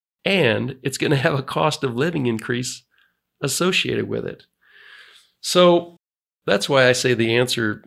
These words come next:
not knowing anything else about you, the answer for me is a resounding yes.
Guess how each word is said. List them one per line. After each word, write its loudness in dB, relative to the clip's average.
not 2
knowing 4
anything 0
else -2
about 0
you, -4
the 0
answer -2
for -6
me -2
is -4
a 0
resounding 2
yes. -2